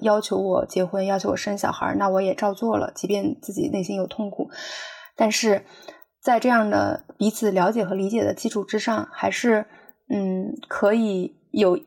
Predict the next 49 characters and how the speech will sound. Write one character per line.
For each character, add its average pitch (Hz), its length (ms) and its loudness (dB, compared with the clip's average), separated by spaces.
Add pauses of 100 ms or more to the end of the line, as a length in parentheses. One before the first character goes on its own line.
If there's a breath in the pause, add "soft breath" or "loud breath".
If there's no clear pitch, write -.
(120)
有 190 280 4
一 220 140 0
些 226 220 2
额 190 200 4
外 262 160 4
的 208 120 2
空 202 240 -4
间 202 280 -2
给 185 160 2
到 190 160 0
说， 208 440 -2
那 202 180 0
我 196 180 -4 (120)
做， 208 180 4
做 294 240 4
了 214 100 4
一 185 120 2
些 - 200 -2
好 175 160 -2
像 - 300 -4 (460 loud breath)
不 170 160 2
是 240 400 2 (320 loud breath)
社 226 280 2
会 214 160 2
传 196 280 0
统 220 160 4
意 208 320 2
义 180 40 4
上 - 320 -2
的 - 200 -4 (360 loud breath)
规 240 220 4
定 240 300 2
的、 50 260 -6
规 254 240 4
范 262 300 2
的 - 100 -4
那 214 100 -2
些 214 160 -2
事 220 220 -2
情。 190 260 -6 (380 loud breath)
那 190 380 0 (240 loud breath)
妈 214 220 4
妈 208 260 2
能 190 280 0
理 196 120 -2
解 190 140 0
女 190 120 -4
儿 - 160 -4
吗？ 175 260 -6